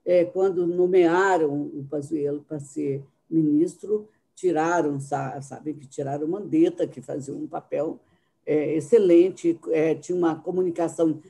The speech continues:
direta com a população, a população sabia dia a dia,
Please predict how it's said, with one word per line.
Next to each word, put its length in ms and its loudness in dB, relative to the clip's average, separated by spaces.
direta 480 2
com 140 -10
a 40 -12
população, 600 -4
a 60 0
população 580 -4
sabia 880 0
dia 300 2
a 40 4
dia, 680 0